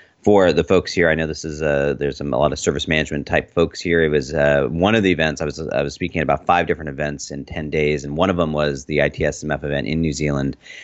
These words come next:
But one of the other events I was speaking at was something called the Digital Disruption Conference, and it was this unique thing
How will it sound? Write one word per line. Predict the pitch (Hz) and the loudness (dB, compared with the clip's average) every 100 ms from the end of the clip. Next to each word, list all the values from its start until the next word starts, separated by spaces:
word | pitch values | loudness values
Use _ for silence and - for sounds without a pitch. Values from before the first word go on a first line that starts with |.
| - - | -20 0
But | 104 | 2
one | 101 156 | 6 6
of | 185 | 6
the | 143 | 4
other | 131 160 165 | 4 6 6
events | 117 98 90 | 4 2 0
I | 95 | -4
was | 85 | -4
speaking | - 147 143 | -6 -8 -4
at | 85 | -4
was | 80 | -4
something | - 104 | -4 -6
called | 107 85 | -4 -6
the | |
Digital | 78 104 92 104 | -4 -4 0 0
Disruption | 90 - 90 - 92 | -2 0 -2 0 -8
Conference, | - 80 76 69 - - | -4 -4 -4 -10 -10 -6
and | 76 | -6
it | - | -4
was | 78 85 80 78 - | 0 4 4 0 -4
this | 90 87 | -6 -2
unique | 92 95 135 139 | 2 6 4 2
thing | - 90 87 | 0 2 2